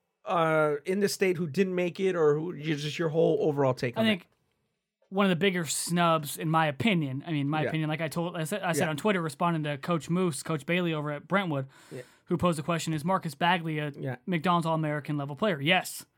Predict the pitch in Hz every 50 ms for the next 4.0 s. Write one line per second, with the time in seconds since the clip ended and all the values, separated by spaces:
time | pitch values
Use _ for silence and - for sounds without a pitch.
0 | _ 131 120 123 120 107 - - 202 202 - 220 196 190 196 185 170 165 147 -
1 | - 196 185 170 156 151 143 135 - 220 220 196 175 160 165 160 151 143 135 139
2 | - - - - - _ _ _ _ _ _ _ - 170 151 143 135 180 185 208
3 | 214 202 175 170 170 160 156 151 - 175 165 156 147 139 165 160 143 123 107